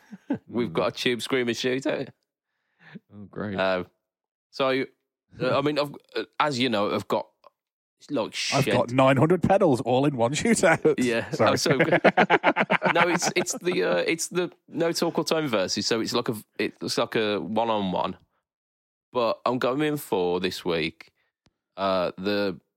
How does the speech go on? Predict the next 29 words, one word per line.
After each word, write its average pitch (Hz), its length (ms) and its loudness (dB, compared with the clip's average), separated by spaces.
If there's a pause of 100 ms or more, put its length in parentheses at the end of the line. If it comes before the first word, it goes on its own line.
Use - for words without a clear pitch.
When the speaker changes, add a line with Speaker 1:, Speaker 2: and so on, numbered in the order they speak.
(420)
Speaker 1:
K-Line 139 460 -2
Green 135 300 0
Mamba, 92 300 0
'cause - 220 -6
it's, - 440 -4 (800)
it's - 240 -10
quite - 440 -2
a, 110 460 0 (920)
again, 131 500 0
like, 120 180 -2
an 143 160 0
open 117 440 -2
sounding 107 440 -2
Tube 101 240 -4
Screamer. 104 340 -2
It's - 160 -4
not 113 160 0
got - 240 -2
the, 107 460 -2 (140)
the, 110 180 -4
like, 107 140 -2
the 110 80 -4
big 101 260 -6
compression. 95 680 -4
It's - 280 -8
not 107 260 -2
quite 98 300 -2
as, 95 300 -4 (800)
uh, 95 260 0